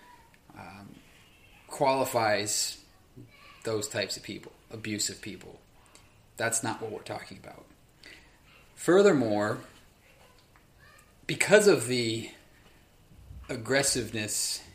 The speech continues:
in some of these replies, I was kind of compelled to look into International Men's Day to actually see what it's about. It actually started in two thousand two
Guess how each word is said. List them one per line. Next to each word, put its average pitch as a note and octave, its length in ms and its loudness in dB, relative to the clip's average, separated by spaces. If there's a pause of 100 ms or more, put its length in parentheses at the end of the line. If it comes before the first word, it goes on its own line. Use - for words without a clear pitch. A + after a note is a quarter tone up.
(300)
in A2+ 480 -2 (760)
some C#3 240 0
of B2 60 0
these A2+ 220 0
replies, G#2+ 840 0 (240)
I A#2+ 240 2
was A2+ 800 2 (800)
kind C#3+ 280 2
of A2+ 120 -4
compelled B2+ 540 0
to B2 100 -2
look B2 220 -2
into A#2 640 -2 (180)
International A2 480 -2
Men's G#2 300 -8
Day G#2 300 -8
to - 220 -12
actually G#2 360 -4
see G#2+ 220 -6
what G#2 180 -4
it's G2+ 120 -10
about. G#2+ 520 -2 (1400)
It C#3+ 120 4
actually F#3 440 6
started B2+ 460 0
in A2+ 80 -6
two B2+ 100 -4
thousand A2 400 -4
two C#3+ 480 4